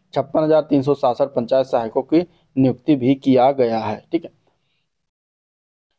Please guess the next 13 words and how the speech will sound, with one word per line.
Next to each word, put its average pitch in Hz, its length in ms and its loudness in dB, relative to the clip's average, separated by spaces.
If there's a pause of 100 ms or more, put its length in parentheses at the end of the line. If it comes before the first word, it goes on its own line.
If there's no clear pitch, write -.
(540)
अब 165 160 -2
फिर 175 120 2
पंचायत 165 420 0
सचिव 170 240 0
के 165 120 0
कर्तव्य 139 460 -2
क्या 139 180 0
क्या 139 160 0
होते 139 240 -2
हैं, 139 140 -2
तो 131 120 -4
ग्राम 135 320 0
सभा 170 540 -2